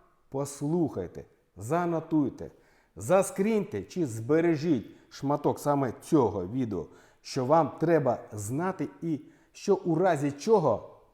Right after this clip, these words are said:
і на, і на що вам посилатися. Порядок доставлення громадян до Т Ц К та вручення повістки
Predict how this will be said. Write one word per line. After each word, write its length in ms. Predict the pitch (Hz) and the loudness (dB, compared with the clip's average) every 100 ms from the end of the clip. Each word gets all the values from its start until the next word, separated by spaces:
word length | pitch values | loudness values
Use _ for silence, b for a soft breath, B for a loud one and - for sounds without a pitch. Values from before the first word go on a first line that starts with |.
| _ | _
і 120 | 135 | -2
на, 200 | 135 147 143 | 0 -2 -4
і 100 | 135 | -4
на 120 | 131 | -2
що 220 | 139 - 170 | -2 0 4
вам 160 | 135 - | 4 2
посилатися. 720 | - 151 151 131 87 - - - _ b b b b - | -4 0 2 2 2 -4 -18 -20 _ b b b b -2
Порядок 420 | 165 269 202 120 - - | 2 4 4 0 -4 -8
доставлення 720 | 123 156 151 151 110 104 95 | -2 -2 4 4 4 -2 -4
громадян 600 | 87 101 135 156 214 233 135 | -6 -4 -4 -4 -4 -8 -6
до 100 | 139 | -6
Т 160 | 139 127 | -4 -10
Ц 120 | - | -8
К 240 | - 92 - | -8 -8 -4
та 240 | 135 117 - - | -2 -2 -2 -6
вручення 560 | 131 185 156 92 87 | -2 0 -2 -6 -12
повістки 560 | 90 127 208 247 - 143 | -10 -6 -6 -8 -8 -10